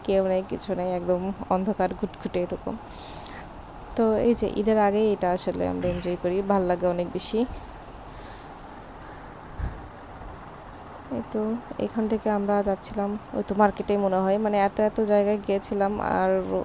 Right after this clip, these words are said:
অনেক দিন হয়ে যাচ্ছে ভয়েস দেওয়া হয় না, ভিডিও এডিট করা হয় না, একবারে ঈদের পরে সব কিছু জমিয়ে <laughs> পরে দেখা যাচ্ছে যে কোথায় কী করেছিলাম ভুলে গেছি। আহ, তো যেহেতু ঈদের পরে আরও অনেক কিছু হবে, তো ভাবলাম যে আসলে,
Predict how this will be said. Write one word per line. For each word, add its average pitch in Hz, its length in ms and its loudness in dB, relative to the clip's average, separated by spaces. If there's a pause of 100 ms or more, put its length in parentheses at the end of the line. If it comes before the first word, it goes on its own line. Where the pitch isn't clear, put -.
অনেক 202 340 6
দিন 220 160 2
হয়ে 226 160 6
যাচ্ছে 196 520 2
ভয়েস 196 440 4
দেওয়া 196 180 4
হয় 196 160 0
না, 190 180 0 (400)
ভিডিও 214 200 8
এডিট 208 220 4
করা 208 280 8
হয় 202 180 6
না, 185 280 2
একবারে 190 460 2
ঈদের 208 280 6
পরে 196 180 6
সব 196 140 0 (140)
কিছু 196 240 -4
জমিয়ে 190 380 2
<laughs> - 640 -4
পরে 196 220 2
দেখা 190 300 4
যাচ্ছে 190 340 0
যে 185 100 2 (580)
কোথায় 247 240 2
কী 214 200 -8
করেছিলাম 202 520 4
ভুলে 190 240 4
গেছি। - 360 -2 (540)
আহ, 190 140 0
তো 190 340 2
যেহেতু 220 300 4
ঈদের 208 180 4
পরে 196 260 4
আরও 185 160 2
অনেক 185 200 -2
কিছু 208 240 -2
হবে, 185 180 2
তো 190 100 -2
ভাবলাম 180 360 -2
যে 180 120 -2
আসলে, - 360 -2